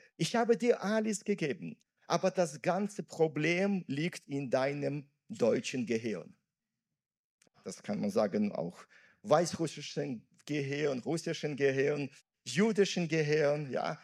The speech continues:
Die Menschen suchen ständ-, ständig nach einem besseren Leben. Die Jünger, die im Boot mit Jesus waren, die waren erfahrene Fischer. Sie kannten die Gefahren des Sees, weil sie dann, weil sie damit groß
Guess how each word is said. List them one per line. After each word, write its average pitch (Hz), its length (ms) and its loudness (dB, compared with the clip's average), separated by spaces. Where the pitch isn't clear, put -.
Die 175 80 4
Menschen 208 360 0
suchen 208 420 0
ständ-, 190 600 -2
ständig 180 800 2
nach 147 240 -2
einem 180 420 0
besseren 185 500 0
Leben. 143 560 0
Die 180 120 6
Jünger, 208 380 4
die 190 180 2
im 185 140 2
Boot 185 260 0
mit 180 180 0
Jesus 175 480 0
waren, 175 360 0
die 170 140 2
waren 175 380 2
erfahrene 175 520 -2
Fischer. - 560 -6
Sie 180 400 4
kannten 190 540 0
die 156 120 -2
Gefahren 170 800 -2
des 127 420 -2
Sees, 170 720 0
weil 151 180 4
sie 202 200 0
dann, 190 320 2
weil 143 120 -2
sie - 100 -10
damit 175 260 2
groß 233 500 0